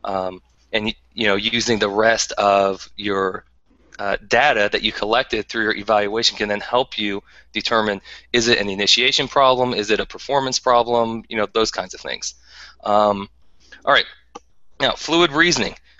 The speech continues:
Um, this assists with complex choices and decisions, um, understanding the interconnections between subject matter, and learning to identify and ask relevant questions. Okay? Now, concept formation, generation,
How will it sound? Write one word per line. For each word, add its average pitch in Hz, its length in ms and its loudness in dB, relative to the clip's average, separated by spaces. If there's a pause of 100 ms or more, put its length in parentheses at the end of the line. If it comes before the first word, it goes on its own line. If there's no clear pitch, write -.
(120)
Um, 107 440 2
this 131 400 0
assists 160 520 -2
with 113 360 0
complex 135 540 0
choices 117 580 -4
and 113 180 0
decisions, 123 640 -2 (460)
um, 107 460 0
understanding 120 880 0
the 107 180 -6
interconnections 120 680 0
between 120 260 -6
subject 139 480 0
matter, 104 380 2 (300)
and 113 160 -4
learning 143 260 0
to - 160 -6
identify 127 520 0
and 110 100 -4
ask 120 360 -2
relevant 113 400 -2
questions. - 560 -4 (160)
Okay? 131 160 2 (440)
Now, 113 160 0 (800)
concept 170 380 0
formation, 127 640 0 (380)
generation, 110 680 2